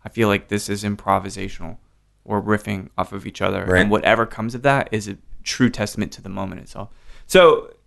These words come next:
Speaker 1: yeah, maybe <laughs> there's a couple things I meant to
Speaker 2: <laughs>
Speaker 1: ask. I go in, but ultimately, it's still in-, insanely fulfilling.
Speaker 2: Yeah. Well, I guess I could ask you this too. Um,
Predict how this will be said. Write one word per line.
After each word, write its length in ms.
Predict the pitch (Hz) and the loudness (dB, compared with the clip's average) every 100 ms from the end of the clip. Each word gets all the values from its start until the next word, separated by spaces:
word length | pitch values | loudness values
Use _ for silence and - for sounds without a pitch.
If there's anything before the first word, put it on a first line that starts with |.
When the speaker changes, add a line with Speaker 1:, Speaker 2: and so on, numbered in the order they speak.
| _ _ _ _ _ - | _ _ _ _ _ 4
Speaker 1:
yeah, 300 | 165 175 - | 6 6 4
maybe 260 | 131 147 151 | 6 6 6
<laughs> 60 | |
there's 220 | 147 139 | 4 2
a 40 | - | 0
couple 260 | - 104 | -2 2
things 320 | 143 160 156 147 | 4 4 4 6
I 80 | |
meant 220 | 151 160 151 | 8 8 6
to 280 | 147 - | 2 0
Speaker 2:
<laughs> 0 | |
Speaker 1:
ask. 340 | 139 - - - | 0 -2 -10 -12
I 320 | 247 262 202 131 | -4 0 2 2
go 240 | 135 127 | 6 8
in, 180 | 123 127 | 8 8
but 240 | 117 107 - - - | 4 2 -4 -20 -2
ultimately, 440 | - 147 135 113 110 110 | 2 4 4 4 4 2
it's 220 | 107 110 - - - - - | -4 -4 -8 -10 -14 -18 -14
still 320 | - 135 101 | 0 2 4
in-, 200 | 104 101 - | 0 -2 -6
insanely 640 | 104 - 104 98 101 95 95 | -10 -6 -2 0 0 0 -2
fulfilling. 580 | 90 - - - - - _ - | -8 -16 -12 -12 -14 -20 _ 0
Speaker 2:
Yeah. 340 | 104 92 85 - | 4 4 2 2
Well, 180 | 131 131 | 6 8
I 80 | 120 | 8
guess 320 | 135 - - | 6 2 0
I 100 | 110 | -2
could 140 | 113 | 2
ask 200 | 117 113 | 2 2
you 100 | 113 | 2
this 200 | 113 120 | 4 4
too. 380 | - 147 82 - _ _ _ | 4 2 2 -2 _ _ _
Um, 540 | 98 98 92 90 87 | 4 6 6 4 -4